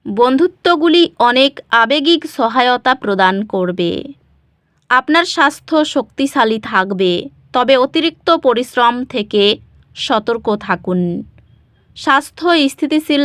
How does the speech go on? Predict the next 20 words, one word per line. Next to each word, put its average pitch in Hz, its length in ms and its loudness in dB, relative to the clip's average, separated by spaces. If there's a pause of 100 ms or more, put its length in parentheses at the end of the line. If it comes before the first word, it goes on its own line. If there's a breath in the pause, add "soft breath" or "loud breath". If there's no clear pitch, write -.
থাকবে, 190 500 -2 (400)
তবে 247 320 2
একটি 330 320 -2
সুষম 302 460 0
রুটিন 302 380 2
বজায় 220 380 2
রাখা 208 380 0 (500)
সুস্থতা 339 720 0
বজায় 226 400 2
রাখতে 269 460 -2
সাহায্য 202 480 -4 (100)
করবে। 180 460 -2 (1200)
অধ্যান্তিকভাবে 339 960 2
প্রতিরাতে 277 680 0
মনোযোগী 277 560 2
বিরতি 247 520 0 (280)
অভ্যন্তরীণ 320 800 0
চাপকে 220 580 0 (480)
শান্ত 240 420 -2 (160)
করে 190 340 0